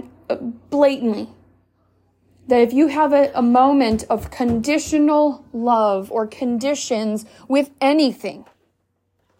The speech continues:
with anything, any relationship, any moment, anything,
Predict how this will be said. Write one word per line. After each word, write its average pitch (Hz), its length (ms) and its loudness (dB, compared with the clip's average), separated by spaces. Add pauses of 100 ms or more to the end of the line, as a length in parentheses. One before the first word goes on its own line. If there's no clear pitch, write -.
(1900)
with 269 300 0 (160)
anything, 285 720 -2 (1120)
any 330 300 4
relationship, 277 920 0
any 330 280 2
moment, 285 580 2
anything, 320 960 0